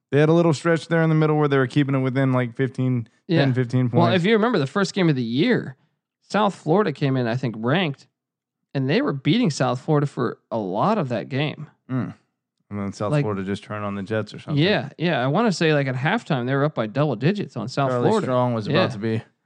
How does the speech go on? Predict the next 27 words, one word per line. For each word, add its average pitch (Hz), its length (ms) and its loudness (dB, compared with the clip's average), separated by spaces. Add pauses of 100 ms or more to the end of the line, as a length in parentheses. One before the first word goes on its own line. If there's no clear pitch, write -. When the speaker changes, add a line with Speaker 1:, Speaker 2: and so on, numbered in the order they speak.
Speaker 2:
Yeah, 185 240 4
I 165 140 6
Speaker 1:
on 190 60 8
Speaker 2:
was 139 80 6
Speaker 1:
the 139 80 8
Speaker 2:
like, - 80 8
Speaker 1:
hot 143 200 8
Speaker 2:
"Oh, 160 100 6
Speaker 1:
seat. 139 80 8
Speaker 2:
man." 147 920 4
Speaker 1:
<laughs> - 40 -20 (140)
Speaker 2:
But, 165 340 4
uh, 156 400 6
but 156 120 2
yeah, 160 280 2
clearly 190 360 2
they 147 140 2
hit 151 320 0
a 127 160 -2
tough 139 320 -4
patch 135 300 -2
of 117 80 -4
the 117 60 -8
season. 160 480 -2
So 156 280 0
Vegas 220 460 0
sees 190 500 0